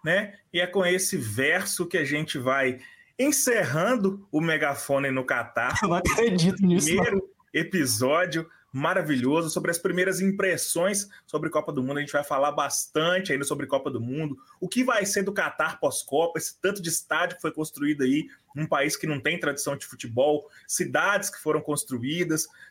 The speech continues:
Speaker 1: tudo muito suntuoso. Vamos papear, prosear sobre isso, né? Esse maravilhoso podcast pode ser encontrado no seu tocador de podcast favorito e nas redes sociais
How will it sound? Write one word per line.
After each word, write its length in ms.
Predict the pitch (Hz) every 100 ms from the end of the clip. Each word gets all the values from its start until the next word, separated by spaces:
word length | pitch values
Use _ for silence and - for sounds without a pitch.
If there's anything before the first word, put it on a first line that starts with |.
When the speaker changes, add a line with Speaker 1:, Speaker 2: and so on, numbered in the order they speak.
| _
Speaker 1:
tudo 460 | - 226 208 160 127 - -
muito 320 | 165 196 202
suntuoso. 1160 | 196 - 233 202 180 147 165 208 220 180 214 - - _ _
Vamos 840 | 131 214 294 294 247 - - - - _ _
papear, 760 | 214 220 - 190 160 165 196 -
prosear 580 | 185 175 151 143 151
sobre 320 | - 156 131 110
isso, 480 | 127 185 - 190 - _
né? 320 | 139 165 170
Esse 160 | 185 190
maravilhoso 480 | 190 175 160 165 -
podcast 640 | 165 143 - 151 151 - -
pode 240 | 208 208
ser 140 | 208
encontrado 720 | 190 190 170 135 143 147 143 127 _ -
no 120 | 143
seu 200 | - 202
tocador 720 | 208 208 170 135 175 240 214
de 140 | 151
podcast 480 | - 143 - 123 127
favorito 600 | 131 120 110 135 202 190 - _
e 60 | 233
nas 280 | 226 185 117
redes 240 | 175 190
sociais 680 | 170 151 123 120 147 156 -